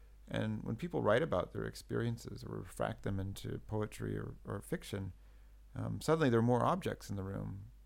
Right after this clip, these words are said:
they're different shapes. Um, and so I began working on that issue, and as I was putting it together, some great pieces were coming in.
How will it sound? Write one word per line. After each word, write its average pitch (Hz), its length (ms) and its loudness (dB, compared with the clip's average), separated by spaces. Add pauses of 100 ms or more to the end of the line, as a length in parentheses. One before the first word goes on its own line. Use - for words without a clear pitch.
(140)
they're 123 120 2
different 127 320 -2
shapes. - 560 -2 (680)
Um, 113 360 -4
and 113 120 -2
so 135 120 6
I 131 80 10
began 135 360 0
working 143 280 0
on 101 120 2
that 101 160 0
issue, 120 340 0
and 101 100 0
as 113 160 0
I 104 140 0 (420)
was 120 140 -2
putting 127 240 0
it - 100 -4
together, 113 540 -2 (480)
some 120 180 -2
great 127 240 4
pieces 117 400 -4
were 117 100 -4
coming 104 280 0
in. 110 400 -2